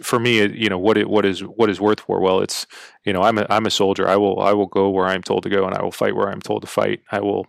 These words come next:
help those I am told to help. Um, and, and so it's, it comes down for me for, for national interest, um, and, and for what, what we've agreed to with our partners and allies, because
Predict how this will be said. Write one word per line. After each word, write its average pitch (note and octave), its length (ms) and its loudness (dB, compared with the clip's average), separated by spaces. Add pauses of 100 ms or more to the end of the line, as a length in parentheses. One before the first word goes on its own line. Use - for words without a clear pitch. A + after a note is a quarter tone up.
(140)
help A#2 320 0
those G#2 220 2
I G2+ 120 0
am G2 80 -6
told G2+ 200 -2
to F#2+ 80 -4
help. A#2 260 0 (720)
Um, F2+ 420 -2 (480)
and, G2 480 -4 (800)
and G#2 160 -4
so G#2+ 180 4
it's, G2+ 260 0
it A2+ 260 -2
comes A#2 260 -2
down G#2+ 240 2
for G#2+ 140 -4
me G2+ 160 -2
for, F#2 340 -2
for - 160 -2
national G2+ 400 0
interest, F#2 460 -4 (580)
um, F2+ 380 0 (800)
and, F#2+ 420 -2 (100)
and G#2 200 -2
for G2 460 2
what, A2 300 -2
what A2+ 200 2
we've A2 180 0
agreed G#2+ 300 0
to A2 100 -2
with G2 160 0
our G2+ 80 2
partners G2 400 -2
and F#2+ 80 -4
allies, F2+ 420 -2
because F#2+ 600 -4